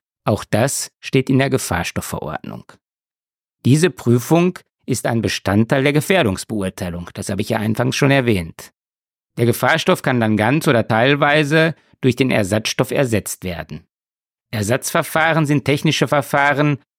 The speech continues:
mit denen ein vergleichbares Ergebnis ohne Einsatz von Gefahrstoffen oder Ersatzstoffen erreicht werden kann und Gefährdungen vermieden beziehungsweise verringert werden.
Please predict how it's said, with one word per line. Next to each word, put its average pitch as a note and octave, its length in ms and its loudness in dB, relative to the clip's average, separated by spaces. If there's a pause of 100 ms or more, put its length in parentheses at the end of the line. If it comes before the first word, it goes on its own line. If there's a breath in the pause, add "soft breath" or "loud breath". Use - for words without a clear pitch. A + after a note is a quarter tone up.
(220)
mit C3 180 -2
denen C3+ 240 4
ein B2+ 160 -2
vergleichbares G#2 720 -2
Ergebnis A#2+ 720 0 (120)
ohne E3+ 360 4
Einsatz A2 440 0
von A#2+ 180 2
Gefahrstoffen B2 720 0
oder B2+ 300 0
Ersatzstoffen A2+ 720 -2
erreicht G#2 440 -2
werden D3 300 0
kann D#3 320 -2 (500)
und C3 160 2
Gefährdungen A#2+ 580 2
vermieden A2+ 680 2 (440)
beziehungsweise A#2+ 920 2
verringert A2 600 -2
werden. D2+ 360 -12